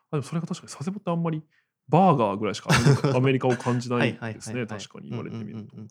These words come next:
Speaker 2: うんうん。
Speaker 1: あー。
Speaker 2: なんか外人バーみたいなのがね、観光地になってるんですよ。
Speaker 1: へー。
Speaker 2: 外人がいるバーみたいな。
Speaker 1: へー。
Speaker 2: そ-、それもなんか別れてることの証明じゃないですか。
Speaker 1: 確かに確かに確かに。
Speaker 2: はい。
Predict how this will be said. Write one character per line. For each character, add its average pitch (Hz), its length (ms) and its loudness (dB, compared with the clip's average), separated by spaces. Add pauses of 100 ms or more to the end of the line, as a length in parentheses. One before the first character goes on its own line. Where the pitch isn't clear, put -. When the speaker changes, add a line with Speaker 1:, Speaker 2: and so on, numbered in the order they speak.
Speaker 2:
う 101 40 -10
ん - 20 -10
う - 0 -
ん。 - 40 -8
Speaker 1:
あ - 20 -10
ー。 - 40 -6
Speaker 2:
な 180 60 -4
ん - 20 -6
か - 100 -14
外 180 260 -2
人 170 300 -2
バ 151 140 -6
ー 127 60 -4
み 110 100 -10
た 101 80 -14
い - 20 -14
な 113 80 -16
の 113 60 -14
が 107 60 -14
ね、 117 80 -16
観 165 180 -4
光 175 140 -4
地 - 100 -10
に 110 60 -16
な 104 40 -16
っ - 40 -20
て - 60 -20
る - 40 -20
ん - 20 -20
で - 80 -20
す - 0 -
よ。 - 80 -20 (180)
Speaker 1:
へ 156 380 2
ー。 131 120 -10
Speaker 2:
外 139 180 -2 (120)
人 131 280 -4
が 123 120 -6
い 113 160 -14
る 117 120 -12
バ 110 300 -10
ー - 40 -20
み - 80 -20
た - 100 -6
い - 40 -14
な。 - 60 -20 (220)
Speaker 1:
へ 117 180 4
ー。 - 40 -2
Speaker 2:
そ-、 107 120 -2
そ 113 120 -2
れ 220 80 0
も 220 100 -2
な 214 60 0
ん - 40 -2
か 226 80 -6
別 123 220 -2
れ 165 80 0
て - 100 -6
る 104 100 -10
こ - 120 -14
と - 100 -18
の 101 220 -18
証 123 240 -8
明 131 120 6
じ 123 140 0
ゃ 120 40 0
な 110 80 -2
い - 20 -4
で 117 60 -4
す - 100 -12
か。 113 60 -14
Speaker 1:
確 110 60 -10
か - 0 -
に - 60 -18
確 - 0 -
か - 0 -
に - 0 -
確 - 80 -20
か 123 60 -8
に。 107 60 -10
Speaker 2:
は - 20 -12
い。 - 120 -20